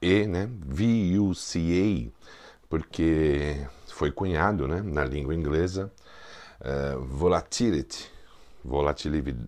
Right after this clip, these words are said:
volatilidade, uncertainty, incerteza, complexity, complexidade, ambiguity, ambiguidade. Então você tem as iniciais V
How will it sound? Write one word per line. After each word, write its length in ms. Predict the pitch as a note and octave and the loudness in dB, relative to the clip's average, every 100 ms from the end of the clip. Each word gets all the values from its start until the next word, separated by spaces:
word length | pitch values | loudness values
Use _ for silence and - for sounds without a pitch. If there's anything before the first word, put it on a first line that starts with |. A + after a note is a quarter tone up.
| - | -14
volatilidade, 1800 | C#2 C#2 D#2 D#2+ C#2+ - D2+ D2 D#2 - - D2 D#2 C2 C2+ A#1+ G#1 A#1 - - - - - - G2+ | -10 0 2 2 0 -2 -6 -4 -6 -6 -6 -4 -2 0 -2 -4 -8 -14 -16 -20 -20 -20 -20 -8 -4
uncertainty, 1000 | F#2+ - - A#2 - C2+ C2 - - - - - - - - - | -2 -2 4 4 4 -6 -6 -8 -10 -10 -20 -20 -20 -20 -20 -12
incerteza, 1000 | - E2+ - D#2 - D#2 C2+ A1 A1 A1 - - - - - | -6 -6 -2 -2 -2 -2 0 -2 -8 -10 -14 -20 -20 -20 -6
complexity, 1120 | - D#2+ D2 F2+ F#2 - - C2 - - A#1 - - - | -2 -2 0 2 2 0 -8 -10 -8 -8 -8 -10 -20 -20
complexidade, 1080 | - C#2+ C#2+ C#2 C#2 - C#2 C#2+ C2+ A#1 - - - - - F2 | -8 -6 -4 -6 -6 -8 -4 -2 -2 -6 -12 -18 -20 -20 -10 -4
ambiguity, 960 | E2 D#2+ G2 E2 C2+ - - A1+ - - - - | -2 0 0 0 -4 -6 -10 -10 -12 -18 -20 -10
ambiguidade. 840 | D2 C2+ B1 A#1 A1+ A1+ A1 - - - - - - - - - E2 | -8 -6 -6 -8 -8 -8 -10 -14 -20 -20 -20 -20 -20 -20 -20 -16 -16
Então 300 | - D2 D2+ | -6 -4 -2
você 220 | C#2+ C#2 | -4 -6
tem 180 | D2 C#2+ | -4 -4
as 160 | C2+ | -4
iniciais 720 | D2 D2+ C#2 - C2 A#1+ - | -4 -4 -6 -2 -2 -2 -6
V 400 | B1+ C#2 G2 A#2 | -6 2 2 2